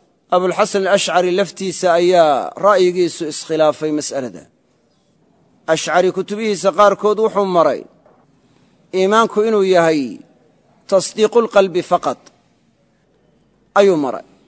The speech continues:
Kutubaha qaarkoodna wuxuu maray iimaanku inuu qowl iyo camal yahay. Bale kitaab keliya la helayaa oo labadu ku wada yaalliin. Oo iminka kitaabkiisa la yidhaaho Maqaalaatu Lislaamiyiin. Markuu ka warramayo murji'ada ka warramayo.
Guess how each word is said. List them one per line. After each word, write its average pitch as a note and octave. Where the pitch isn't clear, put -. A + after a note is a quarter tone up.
Kutubaha G3+
qaarkoodna F#3
wuxuu F#3
maray E3
iimaanku F#3
inuu E3+
qowl F3
iyo D#3
camal C3
yahay. A#2
Bale B3
kitaab B3
keliya A#3+
la A3
helayaa G#3+
oo A3
labadu A#3
ku A#3+
wada G#3
yaalliin. F#3
Oo F3+
iminka G3
kitaabkiisa F#3+
la F3
yidhaaho F3+
Maqaalaatu F3+
Lislaamiyiin. D3
Markuu G3
ka A3
warramayo G3+
murji'ada F#3+
ka F#3
warramayo. C3+